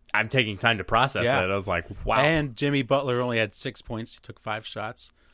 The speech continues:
Speaker 2: Uh, the Bucks are up three one against the Magic. They're probably gonna win, so it's gonna be Bucks Heat. I'm gonna make a bold prediction here. I think the Heat are gonna beat the Bucks.
Speaker 1: I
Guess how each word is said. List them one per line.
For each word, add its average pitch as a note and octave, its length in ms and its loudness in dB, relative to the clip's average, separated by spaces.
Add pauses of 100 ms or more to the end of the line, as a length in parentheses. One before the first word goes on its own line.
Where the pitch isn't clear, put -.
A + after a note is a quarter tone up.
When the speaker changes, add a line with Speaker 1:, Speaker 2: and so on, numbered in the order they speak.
(380)
Speaker 2:
Uh, G#2+ 300 -2
the G#2+ 140 -2
Bucks C#3 320 0
are D#3 140 0
up D3 100 -8
three C#3+ 240 -4
one C3 300 -2
against A#2 280 -6
the A#2+ 60 -12
Magic. A2+ 340 -4 (200)
They're A2 140 -6
probably A#2 300 0
gonna A2+ 140 -2
win, G#2+ 260 -2
so G#2 140 -6
it's G2 100 -10
gonna A2 120 -6
be G#2 80 -2
Bucks G#2 300 -4
Heat. B2 260 -12 (720)
I'm C3 80 -6
gonna B2+ 60 -4
make B2+ 120 -4
a G#2 40 -12
bold A2+ 280 0
prediction B2 400 -4
here. C#3+ 160 0
I B2 60 0
think B2+ 180 -4
the G#2 80 -6
Heat B2+ 260 -6
are B2 60 -10
gonna A2+ 180 -4
beat A2+ 160 -4
the G2 60 -16
Bucks. A2+ 400 -10 (880)
Speaker 1:
I F#4+ 800 0